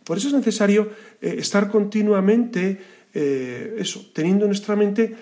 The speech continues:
a los difuntos, a las almas del purgatorio en general, ¿no? A las almas del purgatorio. Yo conocí un santo jesuita, que, José María Rando,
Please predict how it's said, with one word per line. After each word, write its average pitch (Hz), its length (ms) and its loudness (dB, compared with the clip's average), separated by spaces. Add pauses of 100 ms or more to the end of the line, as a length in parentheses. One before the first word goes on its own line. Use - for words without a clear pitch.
(360)
a - 80 -12
los 113 140 -14
difuntos, 202 480 0
a 156 60 -8
las - 160 -6
almas 170 200 -4
del 151 120 -6
purgatorio 147 400 -6
en 147 60 -6
general, 175 580 -2
¿no? 202 280 -6 (260)
A 143 80 -12
las 143 100 -10
almas 151 200 -4
del 135 100 -10
purgatorio. 143 380 -12 (320)
Yo 196 100 4
conocí 220 380 4
un 190 200 2
santo 208 300 0
jesuita, 202 640 -2 (1080)
que, 160 580 -2
José - 200 -6
María 143 220 -2
Rando, 139 420 -2